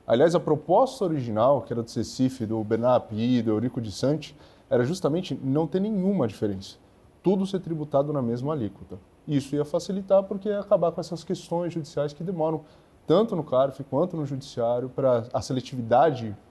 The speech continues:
hoje, né, não era assim, mas o judiciário tá começando a decidir sobre a seletividade do I C M S, então energia elétrica, se vai pagar mais, se vai pagar menos.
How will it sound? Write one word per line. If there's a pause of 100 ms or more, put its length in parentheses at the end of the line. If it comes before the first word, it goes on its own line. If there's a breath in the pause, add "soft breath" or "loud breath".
(340)
hoje, (680 soft breath)
né,
não
era
assim, (140)
mas
o
judiciário
tá
começando
a
decidir
sobre
a
seletividade
do
I
C
M
S, (460 soft breath)
então
energia
elétrica,
se
vai
pagar
mais,
se
vai
pagar
menos.